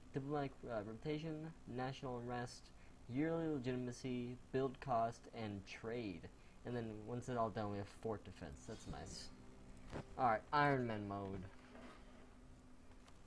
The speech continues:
Uh, Colima. Uh, I will admit, it would've been a lot better if we were the Aztecs, because, you know, they have really good ideas, like, really good military ideas, but,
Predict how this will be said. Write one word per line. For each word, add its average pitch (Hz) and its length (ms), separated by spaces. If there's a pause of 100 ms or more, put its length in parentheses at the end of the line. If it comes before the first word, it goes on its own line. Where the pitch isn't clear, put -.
(100)
Uh, 123 480 (1160)
Colima. 127 540 (1120)
Uh, 135 40
I 131 160
will 185 240
admit, 196 240 (100)
it 143 60
would've 151 160
been 151 80
a 131 120
lot 139 320
better 151 240
if 143 80
we 147 80
were 135 80
the 127 140
Aztecs, 139 760
because, 110 800 (600)
you - 60
know, 101 220
they 110 80
have 101 140
really 113 240
good 110 180
ideas, 113 480
like, 101 220
really 107 240
good 101 180
military 113 480
ideas, 160 400
but, - 140